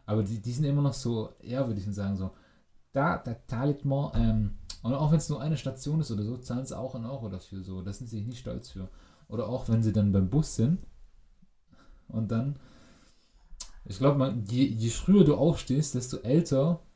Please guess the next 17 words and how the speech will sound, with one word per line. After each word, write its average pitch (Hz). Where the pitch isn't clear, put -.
bist 123
du 98
beim 98
Bus. 101
Also 107
keine 120
Ahnung, 117
die 107
Haltestelle 120
kommt 113
in 104
fünf 127
Minuten 143
und 104
du 104
stehst, 123
äh, 104